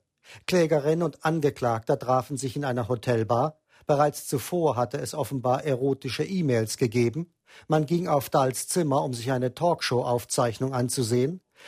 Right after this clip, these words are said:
danach in ein Casino und gegen zwei Uhr früh zurück in die Hotelsuite. Nach Aussagen Dalls wollte er die Journalistin bereits am Casino loswerden, doch die blieb drei Stunden draußen sitzen und wartete.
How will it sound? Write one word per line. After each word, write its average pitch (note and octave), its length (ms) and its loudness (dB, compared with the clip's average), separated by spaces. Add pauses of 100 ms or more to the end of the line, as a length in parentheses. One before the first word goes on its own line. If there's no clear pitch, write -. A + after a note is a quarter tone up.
(120)
danach D#3 360 2
in D3+ 100 0
ein C#3+ 180 0
Casino E3 640 0 (160)
und D3 100 -4
gegen E3 300 -2
zwei C3 340 2
Uhr C3 160 0
früh A#2 340 -4
zurück B2 440 -2
in B2+ 100 -6
die A#2 140 -4
Hotelsuite. C#3 760 0 (500)
Nach E3 200 0
Aussagen F#3 560 0
Dalls D3+ 440 2
wollte D#3 220 0
er D3 80 -4
die C#3+ 100 -6
Journalistin D3+ 680 0
bereits C#3 320 2
am C#3+ 160 -4
Casino D3 500 2
loswerden, D3 720 0 (280)
doch D3+ 160 2
die F#3+ 180 -4
blieb F3 260 0
drei D3+ 280 2
Stunden D#3+ 520 -2
draußen C3+ 460 2
sitzen C3 460 0
und C#3+ 200 0
wartete. C#3 520 0